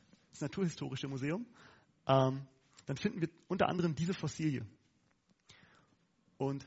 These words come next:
das hier ist der, ähm, die offizielle Deklarierung,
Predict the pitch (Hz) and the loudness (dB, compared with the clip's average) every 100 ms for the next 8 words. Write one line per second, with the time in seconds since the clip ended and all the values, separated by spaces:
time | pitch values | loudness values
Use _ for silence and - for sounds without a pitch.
0 | - 175 - - 190 156 147 147 139 - | -2 -2 0 -2 0 4 4 4 0 -8
1 | _ _ _ _ _ _ _ _ _ _ | _ _ _ _ _ _ _ _ _ _
2 | _ _ _ _ _ - 123 123 120 120 | _ _ _ _ _ -2 -2 -2 -6 -14
3 | _ - - - 185 190 - 160 151 151 | _ -16 -12 -8 -8 -8 -2 0 0 2
4 | 156 143 185 160 | 2 2 0 -4